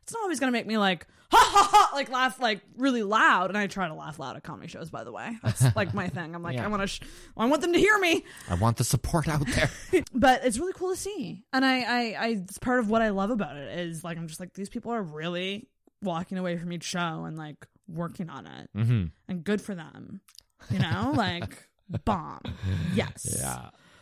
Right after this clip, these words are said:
Speaker 1: Fucking A. Um, what was I gonna ask? So you are now in Halifax.
Speaker 2: Yeah.
Speaker 1: And you've lived here for six months.
Speaker 2: Six months. I'm loving
Speaker 1: What do
Speaker 2: Man,
Speaker 1: you
Speaker 2: I
Speaker 1: think? What do you think of Halifax?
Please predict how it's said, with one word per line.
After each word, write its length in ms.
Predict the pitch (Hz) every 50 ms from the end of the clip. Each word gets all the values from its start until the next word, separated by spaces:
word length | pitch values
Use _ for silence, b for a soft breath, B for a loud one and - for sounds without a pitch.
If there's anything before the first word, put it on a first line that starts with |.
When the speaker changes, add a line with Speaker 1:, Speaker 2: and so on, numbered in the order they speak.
| b b _
Speaker 1:
Fucking 360 | - - 175 175 - 190 190 190
A. 520 | - - 160 151 147 147 147 139 143 151 B B B B B B B B
Um, 500 | - 233 240 233 226 226 220 220 214 214
what 100 | 208 -
was 160 | 233 226 - -
I 40 |
gonna 180 | - 175 180 - -
ask? 540 | 202 196 185 170 156 - - - - - - _
So 160 | - - 277
you 320 | 277 240 220 233 277 320 349
are 100 | 349 349
now 180 | 349 311 294 302
in 40 | 311
Halifax. 680 | 294 247 208 165 170 - 147 139 - - - - - -
Speaker 2:
Yeah. 200 | - 127 180 233 - _ _ _ _ _ - - - 262
Speaker 1:
And 420 | 247 240 226 220 214 214 214 202 B B B B B
you've 140 | 226 220 180
lived 160 | 220 208 185 -
here 100 | 254 233
for 140 | - 214 196
six 320 | - - 220 202 - -
months. 380 | 202 190 165 147 127 - - -
Speaker 2:
Six 260 | - - 190 - -
months. 220 | 196 175 175 175 - -
I'm 200 | - 180 269 311
loving 720 | 285 180 117 117 135 156 151 131 113 104 101 92 - b b b b b b b b b b b b b - -
Speaker 1:
What 100 | - 240
do 60 | - 214
Speaker 2:
Man, 80 | -
Speaker 1:
you 60 | - 214
Speaker 2:
I 20 |
Speaker 1:
think? 380 | 466 440 262 208 180 - - - 202
What 120 | 214 294
do 60 | 370
you 80 | 415 370
think 160 | 403 359 311
of 40 | 330
Halifax? 640 | 285 214 190 165 143 139 - 139 - - - - -